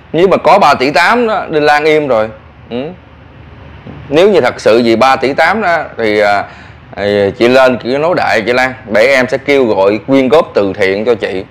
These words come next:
Ừ. Để, để cho chị trả tiền luật sư. Ừ. Để mà chị bù đắp lại những cái tổn thất, à, gọi là <laughs> cái, những cái tiền, à, chị thuê mấy thằng luật sư đó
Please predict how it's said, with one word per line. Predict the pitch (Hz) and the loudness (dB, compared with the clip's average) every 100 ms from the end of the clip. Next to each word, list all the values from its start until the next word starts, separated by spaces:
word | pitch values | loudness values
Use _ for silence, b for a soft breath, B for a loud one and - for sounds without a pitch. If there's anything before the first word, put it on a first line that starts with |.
| - - | -18 -10
Ừ. | 120 - B B - | -10 -10 B B -2
Để, | 113 131 147 | 0 2 2
để | 117 107 | 2 2
cho | 131 | 2
chị | 123 104 | 0 -2
trả | 98 107 | 0 0
tiền | 139 104 | 0 -2
luật | 101 - | -4 0
sư. | 127 131 - - | 0 0 -4 -16
Ừ. | - 135 151 B B - | -6 -6 -6 B B -4
Để | 98 131 | 0 0
mà | |
chị | 113 104 117 | 0 0 0
bù | 110 104 | 0 2
đắp | 147 - | 0 2
lại | 110 | 0
những | 107 113 | 0 -2
cái | 160 139 - | -2 -4 -6
tổn | - 151 | -8 -2
thất, | 185 208 - - | -2 -2 -8 -14
à, | 107 | -6
gọi | 107 107 | -2 0
là | 110 101 | 0 -2
<laughs> | |
cái, | - 170 | -2 -2
những | 127 | 0
cái | 127 | 0
tiền, | 160 117 110 104 98 B B B - | 0 2 2 0 -6 B B B -10
à, | 104 98 | -8 -4
chị | 113 | -2
thuê | 139 135 | 2 2
mấy | 156 | 0
thằng | 123 | -2
luật | 104 | -4
sư | - 147 147 | 0 2 4
đó | 160 190 | 2 2